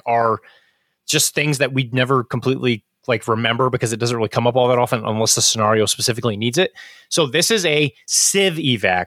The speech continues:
And the way a civ evac works is a model goes up to a civilian and he introduces himself. He's like, "Hi, I'm a Morat. I'm a giant angry monkey. Would you like to come with me?"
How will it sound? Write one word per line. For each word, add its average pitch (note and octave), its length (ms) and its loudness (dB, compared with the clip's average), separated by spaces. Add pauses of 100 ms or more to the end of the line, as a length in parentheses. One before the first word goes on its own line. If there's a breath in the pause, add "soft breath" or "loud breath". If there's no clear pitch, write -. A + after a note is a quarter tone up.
And C#3+ 100 0
the A#2 60 4
way D3+ 160 4
a E3+ 60 2
civ G3+ 400 2
evac B2+ 500 2
works G#2 240 0
is G2+ 220 -4
a G#2+ 60 -4
model B2+ 260 2
goes D3 260 2
up - 240 0
to E3+ 160 0
a F3+ 60 4
civilian C3 580 0 (300 soft breath)
and B2+ 100 2
he C3 120 2
introduces C#3 540 2
himself. A#2+ 320 0
He's A#2+ 120 -2
like, C3 180 -2
"Hi, C4+ 440 0 (380)
I'm D4 220 2
a G3 80 2
Morat. F3 540 2 (460)
I'm C4 140 2
a A3 60 2
giant G3 400 2
angry G3+ 240 2
monkey. A3 340 0
Would A#2 160 -4
you E3+ 60 2
like F3+ 160 2
to F#3+ 80 -2
come E3 200 0
with A#3+ 160 -2
me?" D4 240 0